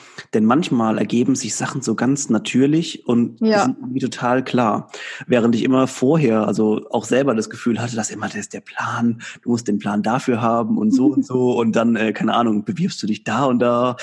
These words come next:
Speaker 1: Und, äh, dann höre ich immer wieder von Leuten, „Ja, keine Ahnung, ich habe angefangen, irgendwie das für den oder mit der und wie auch immer zu machen.“ Und auf einmal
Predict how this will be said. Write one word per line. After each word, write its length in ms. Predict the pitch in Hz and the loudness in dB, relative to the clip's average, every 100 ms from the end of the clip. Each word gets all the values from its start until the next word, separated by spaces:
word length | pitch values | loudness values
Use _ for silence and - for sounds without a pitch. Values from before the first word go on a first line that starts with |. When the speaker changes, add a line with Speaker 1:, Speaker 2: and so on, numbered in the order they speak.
| - 160 | -10 -6
Speaker 1:
Und, 280 | - 113 117 | 0 0 2
äh, 120 | 113 | 0
dann 140 | 107 113 | 0 2
höre 120 | 143 | 2
ich 120 | 135 | 2
immer 140 | 147 160 | 0 0
wieder 160 | 165 | 0
von 160 | 156 127 | 0 0
Leuten, 360 | 117 147 135 120 | 2 0 0 0
„Ja, 220 | 110 104 | 0 0
keine 220 | - 104 | -2 -2
Ahnung, 260 | 165 107 98 | 0 0 -2
ich 80 | - | -6
habe 120 | - | -4
angefangen, 460 | 107 107 - 107 107 | -4 -4 -2 -2 0
irgendwie 580 | 107 104 104 104 104 - _ _ - | 0 0 0 0 -2 -4 _ _ -6
das 160 | 110 | -4
für 140 | - 104 | -2 0
den 260 | 107 131 | 2 0
oder 140 | 123 104 | -2 -4
mit 200 | 92 113 | -4 0
der 280 | 135 143 | 0 0
und 140 | - 98 | -2 -2
wie 120 | 104 | -2
auch 100 | - | 0
immer 200 | 135 151 | 0 0
zu 100 | 147 | 2
machen.“ 260 | 135 151 151 | 0 2 2
Und 100 | 120 | 2
auf 120 | 107 | 0
einmal 540 | 101 107 110 120 - | -2 -2 0 0 -2